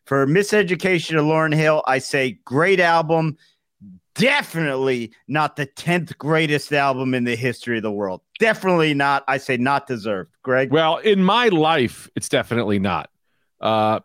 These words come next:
Speaker 2: you know, I'm sure she's fine and I'm sure she gets it. But as per me, no. I also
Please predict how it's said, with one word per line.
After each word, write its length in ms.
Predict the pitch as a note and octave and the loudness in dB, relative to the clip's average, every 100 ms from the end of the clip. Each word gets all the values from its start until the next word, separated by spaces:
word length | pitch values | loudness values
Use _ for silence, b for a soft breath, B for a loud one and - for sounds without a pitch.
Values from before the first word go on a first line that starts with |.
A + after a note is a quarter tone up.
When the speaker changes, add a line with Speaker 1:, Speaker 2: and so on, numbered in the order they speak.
| - | -2
Speaker 2:
you 80 | A#2+ | 0
know, 80 | |
I'm 100 | A2 | 0
sure 220 | G2+ C3 A#2 | -2 -2 0
she's 180 | A2 | -2
fine 260 | - G#2+ G#2+ | -2 -2 -2
and 120 | G2 | -2
I'm 80 | F#2+ | -4
sure 220 | - G#2+ | -2 -2
she 120 | F2 | -2
gets 220 | F2+ G#2+ G#2+ | -2 0 0
it. 100 | E2 | -2
But 160 | G#2+ | -4
as 240 | - E3 C#3 | -2 -2 -2
per 240 | - E3 | -2 0
me, 320 | D3+ D#3+ G3 B B B B | 2 0 0 B B B B
no. 280 | C#3 D#3 B2 | 0 2 2
I 180 | G#2 F#3 | 0 2
also 560 | C4 B3 B3+ A3+ G3 | 2 2 2 4 2